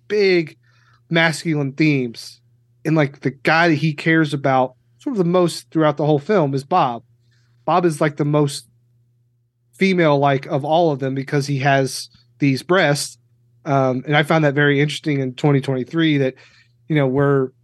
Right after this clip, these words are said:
this panic about trans people and stuff like that. And, and here in nineteen ninety-nine, we're saying this guy who literally is, wants to be, you know, is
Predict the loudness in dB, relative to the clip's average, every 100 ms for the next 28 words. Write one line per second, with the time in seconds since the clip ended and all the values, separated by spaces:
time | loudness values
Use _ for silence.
0 | _ _ -6 -6 -6 -2 0 0 -2 -2
1 | 0 0 -4 _ _ _ _ _ _ -8
2 | 0 2 2 -2 -4 -4 -2 0 -2 -2
3 | -4 -4 -4 -4 0 0 0 -6 -8 -4
4 | 0 2 2 2 0 2 -2 0 0 2
5 | 2 0 -2 -2 -2 -4 -10 _ _ _
6 | _ _ _ _ -12 -6 -2 0 0 0
7 | -2 -4 _ _ _ _ _ -8 -2 0
8 | 0 0 -2 -6 -4 -4 -4 -4 -2 -2
9 | -2 -2 0 0 0 -2 -12